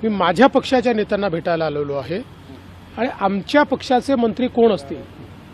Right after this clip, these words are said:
त्यांच्या पक्षाचे कोण असतील, शिंदे साहेबांचे शिंदे साहेब ठरवतील, अजितदादांचे अजितदादा ठरवतील.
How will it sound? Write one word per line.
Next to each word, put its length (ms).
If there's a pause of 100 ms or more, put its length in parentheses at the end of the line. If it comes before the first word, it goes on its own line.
(320)
त्यांच्या 260
पक्षाचे 380
कोण 220
असतील, 240
शिंदे 260
साहेबांचे 340
शिंदे 260
साहेब 200
ठरवतील, 360
अजितदादांचे 500
अजितदादा 360
ठरवतील. 400